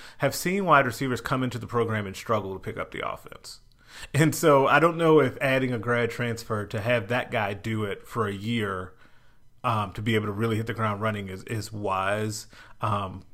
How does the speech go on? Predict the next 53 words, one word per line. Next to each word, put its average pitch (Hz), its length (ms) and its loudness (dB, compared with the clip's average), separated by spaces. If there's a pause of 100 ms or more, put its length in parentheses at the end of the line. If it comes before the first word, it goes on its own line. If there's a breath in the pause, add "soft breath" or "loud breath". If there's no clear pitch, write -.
(340)
but 233 260 8
there's 180 160 2
also 233 300 6
one 131 280 2
that 127 60 0
we 110 100 2
haven't 143 240 6
talked 131 200 0
about 120 260 4
on 117 120 4
offense, 117 320 -2
and 110 40 -12
that's 113 180 -4
running 92 300 -4
back. - 300 -10 (340 loud breath)
Like, 110 220 -6
you, 131 80 -4
you 135 520 -4
may 160 380 2
end 156 140 4
up 139 100 4
having 135 300 4
to 117 220 2
get 123 200 -2
a 117 60 4
running 120 320 0
back 107 260 4
in 113 100 -4
the 104 60 -4
mix 107 320 -6
as 95 160 -10
well, 131 380 4
depending 113 320 -4
on 107 80 0
who 110 100 -2
comes 110 280 -4
available. 107 600 0 (240 loud breath)
Um, 107 260 2
but 117 100 2
I 113 60 4
don't 127 220 2
know 117 100 0
that 107 140 -4
that's 110 300 -2
at 110 140 -8
the 90 100 -6
top - 460 -2
of 78 80 -12
the 90 120 -8
list. 80 320 -8
I 117 120 -2
think 131 260 0
that 98 320 -2